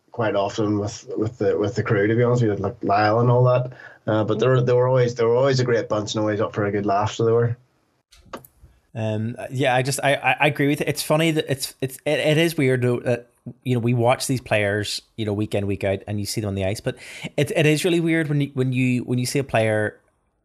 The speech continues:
Speaker 2: and they're completely out of context, and, you know, you, you kinda see them in a, in an everyday situation, and it's like you almost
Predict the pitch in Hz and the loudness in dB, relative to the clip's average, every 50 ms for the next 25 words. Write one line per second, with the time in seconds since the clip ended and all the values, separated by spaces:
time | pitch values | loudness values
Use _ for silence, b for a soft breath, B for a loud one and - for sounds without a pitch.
0 | _ _ _ _ _ _ - 139 135 131 131 - 123 135 131 - 117 - 117 - | _ _ _ _ _ _ -4 -4 -4 -4 -4 -4 -2 -2 -2 -2 -6 -8 -4 -2
1 | 147 131 127 123 - 120 113 113 - - - 107 113 - - 139 135 - - - | 0 0 0 0 0 0 0 0 -2 -2 -4 -4 -2 0 0 0 0 -2 -8 -12
2 | - _ _ _ _ - - 110 107 104 104 107 110 104 - B B B B B | -12 _ _ _ _ -6 -2 0 0 0 0 0 -2 -4 -6 B B B B B
3 | B B B - 127 117 107 107 107 107 113 - - 113 107 - - 123 120 - | B B B -2 0 2 2 0 0 0 -2 -4 -4 -6 -4 -2 -2 -2 0 0
4 | - 120 110 110 107 107 104 104 - 113 117 113 117 117 107 123 110 - 110 107 | 0 -2 0 0 2 2 2 2 2 0 0 2 2 2 2 0 2 2 0 0
5 | 107 - 120 - - 107 104 107 - - 131 123 - - 120 117 117 117 B B | 0 -2 -4 -4 -2 -2 -2 -2 -2 -2 -4 -4 -2 -2 -2 -2 -2 -4 B B
6 | B B B B B 143 - 151 127 - - 135 127 123 123 123 - | B B B B B 0 2 2 0 2 2 2 2 4 2 0 -2